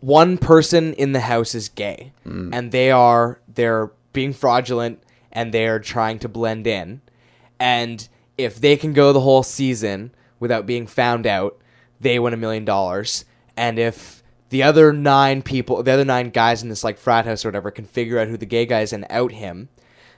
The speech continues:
Speaker 1: they get to split the million dollars.
Speaker 2: Sounds like this is gonna lead to a lot of bro talk.
Speaker 1: The trick, the, the caveat to this whole thing is none of them were gay. <laughs>
Speaker 2: Ah.
Speaker 1: So they were all trying to out each other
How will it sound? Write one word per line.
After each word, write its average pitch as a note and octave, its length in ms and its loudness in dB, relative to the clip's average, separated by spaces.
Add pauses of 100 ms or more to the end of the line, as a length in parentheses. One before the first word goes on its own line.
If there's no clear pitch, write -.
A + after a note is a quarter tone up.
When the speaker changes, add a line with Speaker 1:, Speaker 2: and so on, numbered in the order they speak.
(100)
Speaker 1:
they C#3 300 0
get B2+ 180 -4
to - 80 -10
split - 560 -2 (220)
the C3+ 80 -4
million B2 260 -2
dollars. G#2+ 240 2
Speaker 2:
Sounds E3 160 4
like C#3 160 4
this A2+ 140 0
is A2+ 60 -2
gonna G#2 180 6
lead G#2 180 2
to G#2 100 4
a - 40 6
lot A2+ 200 6
of G#2+ 80 2
bro A2 160 10
talk. F2+ 420 0 (220)
Speaker 1:
The C#3 80 -2
trick, - 600 6 (560)
the, C#3+ 380 4
the C3+ 260 0
caveat F3 640 6
to D#3 80 -6
this D3 180 -2
whole C3+ 140 2
thing C#3 260 0
is A#2 180 -4
none B2 240 2
of B2 60 -4
them B2 160 -2
were A#2 100 -6
gay. - 480 -4
<laughs> - 80 -10
Speaker 2:
Ah. A2 1120 4
Speaker 1:
So E3 200 4
they D3+ 120 8
were D3+ 160 10
all D#3+ 300 12
trying E3+ 420 8
to D#3 200 -2
out D3+ 240 4
each D3+ 260 0
other A#2+ 400 2